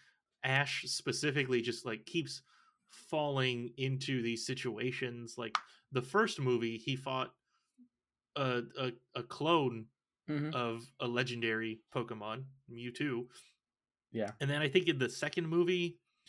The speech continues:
Speaker 1: I remember the birds. He, he had, uh, uh, Lugia was the, like, I think was supposed to be, like, the good one. And then what were the other? Articuno, Zapdos, Moltres,
Speaker 2: And
Speaker 1: right? The, the
Speaker 2: Moltres.
Speaker 1: legendary birds.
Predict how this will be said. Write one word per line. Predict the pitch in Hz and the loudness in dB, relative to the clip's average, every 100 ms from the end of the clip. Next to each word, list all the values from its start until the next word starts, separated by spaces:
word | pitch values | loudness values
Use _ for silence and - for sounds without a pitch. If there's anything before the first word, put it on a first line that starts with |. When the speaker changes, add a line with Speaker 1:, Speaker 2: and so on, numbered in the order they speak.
| - _ - | -20 _ -2
Speaker 1:
I | |
remember | 139 139 139 135 135 135 | 0 2 2 4 6 6
the | 131 131 | 2 -2
birds. | 123 151 202 196 - - - | 2 6 6 4 -6 -10 -6
He, | 135 | -4
he | 120 123 | -2 0
had, | 131 127 123 | 2 4 4
uh, | 120 117 117 117 _ _ _ - | 2 2 0 -4 _ _ _ -6
uh, | 120 | -2
Lugia | 117 180 151 131 135 151 | 4 4 6 4 4 0
was | 139 123 | -6 -6
the, | 127 113 113 | -2 -2 -2
like, | 117 107 _ | -4 -6 _
I | 110 | -20
think | 151 156 - | -16 -16 -14
was | 127 | -14
supposed | - 131 | -8 -10
to | 135 | -6
be, | 131 | -6
like, | 110 | -6
the | 107 | -6
good | 131 131 | -4 -2
one. | 139 139 135 | 0 0 -2
And | 117 | -4
then | 120 117 113 _ _ _ _ _ - | -4 -6 -8 _ _ _ _ _ -2
what | |
were | 131 | 0
the | 120 113 | 2 2
other? | 110 | 2
Articuno, | 120 120 - 131 127 120 | 0 0 0 2 4 2
Zapdos, | 117 117 - 120 117 113 - - | 4 2 0 0 0 -2 -6 -8
Moltres, | 117 113 123 120 120 143 | -8 -4 -2 -2 -2 -2
Speaker 2:
And | |
Speaker 1:
right? | 123 120 | 0 2
The, | 117 | 0
the | 123 | 0
Speaker 2:
Moltres. | 113 | -2
Speaker 1:
legendary | 113 117 117 | -4 -6 -6
birds. | 117 117 | -6 -8